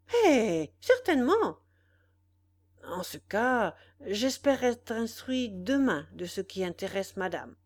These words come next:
Le lendemain, vers six heures du matin, au moment où l'Angélus sonnait au fond de la vallée,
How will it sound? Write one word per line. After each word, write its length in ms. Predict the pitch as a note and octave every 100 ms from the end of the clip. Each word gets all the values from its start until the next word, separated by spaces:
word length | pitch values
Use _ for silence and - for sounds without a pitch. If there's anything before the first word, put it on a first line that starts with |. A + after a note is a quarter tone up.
| _ _ _ _ _ _ _ _ _ _ _ _ _ _ _ _ _ -
Le 180 | F#3+
lendemain, 640 | G#3 E4 A#3 C3 B2 C3+ - _ _ _ _
vers 180 | G3+ -
six 280 | - C4 C#3
heures 120 | D3+
du 140 | D#3
matin, 420 | D#3+ F3 - D4 E4+ _ _ _ _ G3
au 80 |
moment 500 | G#3 A#3 B3 B3+ G#3+
où 60 | F3
l'Angélus 640 | G3+ A3+ F#3+ G3 G3+ A3
sonnait 680 | - - - F3+ A3+ G#3+ -
au 40 |
fond 240 | D3+ - F3
de 100 | D#3
la 180 | D3+ D3+
vallée, 400 | F3+ A#3 F4